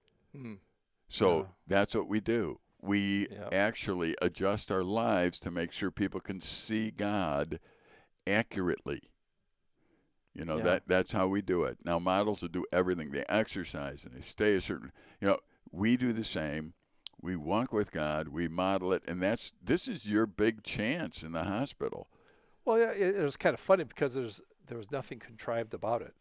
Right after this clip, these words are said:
Speaker 2: Right.
Speaker 1: You know, you don't sit there and say, "Well, how can I model Christ to these people? I better behave this way, I better,"
Speaker 2: Right.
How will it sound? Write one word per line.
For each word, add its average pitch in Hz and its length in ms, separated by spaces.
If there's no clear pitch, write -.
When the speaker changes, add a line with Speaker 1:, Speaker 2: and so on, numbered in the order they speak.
Speaker 2:
Right. 107 320
Speaker 1:
You 127 100
know, 123 80
you 117 160
don't 175 160
sit - 240
there 117 120
and 104 80
say, 85 200
"Well, - 120
how 131 160
can 127 160
I 101 60
model 104 260
Christ - 260
to 110 60
these 95 100
people? 104 240
I 110 80
better 120 160
behave 117 300
this 120 180
way, 123 140
I - 20
better," 123 160
Speaker 2:
Right. 87 200